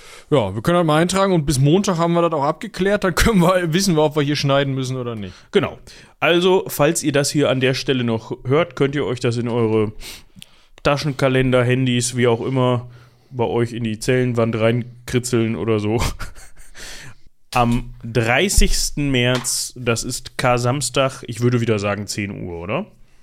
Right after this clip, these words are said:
Speaker 1: Also, wenn wir ein bisschen spät beim Bogenschießen wollen.
Speaker 2: Ja, gut,
Speaker 1: Oder findet
Speaker 2: aber
Speaker 1: gar nicht statt.
Speaker 2: das wissen wir nicht und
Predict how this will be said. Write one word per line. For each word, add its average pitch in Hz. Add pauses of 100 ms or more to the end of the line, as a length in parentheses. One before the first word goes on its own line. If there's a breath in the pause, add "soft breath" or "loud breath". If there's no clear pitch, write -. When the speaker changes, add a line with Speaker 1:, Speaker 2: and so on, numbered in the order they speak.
(640 loud breath)
Speaker 1:
Also, 113
wenn 120
wir 123
ein 127
bisschen 143
spät 160
beim 139
Bogenschießen 110
wollen. 117 (180)
Speaker 2:
Ja, 120
gut, 127
Speaker 1:
Oder 107
findet -
Speaker 2:
aber 107
Speaker 1:
gar 117
nicht 113
statt. - (440)
Speaker 2:
das 107
wissen 135
wir 143
nicht 143
und 131